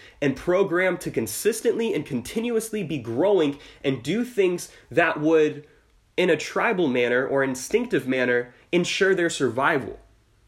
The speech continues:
Thousands of years ago, people would raid other villages and get the most resources and get the most land to ensure the existence and the continuous thriving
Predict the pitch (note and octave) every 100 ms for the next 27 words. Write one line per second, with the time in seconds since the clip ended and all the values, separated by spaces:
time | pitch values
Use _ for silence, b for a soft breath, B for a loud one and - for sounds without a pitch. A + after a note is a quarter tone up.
0 | _ _ _ _ _ _ _ - G#3+ B3+
1 | A3+ A3 D#3 F3 A3+ F3 D#3 A2+ G2+ B
2 | B - A#3 A3 A#3+ F#3 F3+ A#2+ D3+ G#3
3 | F3+ D#3+ C3+ D3+ F#3 D#3 C#3 A#2 A#2 A#2
4 | G3+ F#3 F3+ F3 C#3 F#3 F3 D#3+ C3+ B2+
5 | A2+ A2+ G3+ - G#3 G3 C3+ D#3+ D#3+ C#4+
6 | B B - F3+ F#3 D#3+ - G3 G#3+ A3+
7 | A3+ B - D#3 C3+ A2 E3+ G3+ A3 G#3+
8 | - C#3+ B2 B2+ B2 G3 A3+ G#3+ G#3 -
9 | A#2 B2+ F3 A#3 D3 A2 G2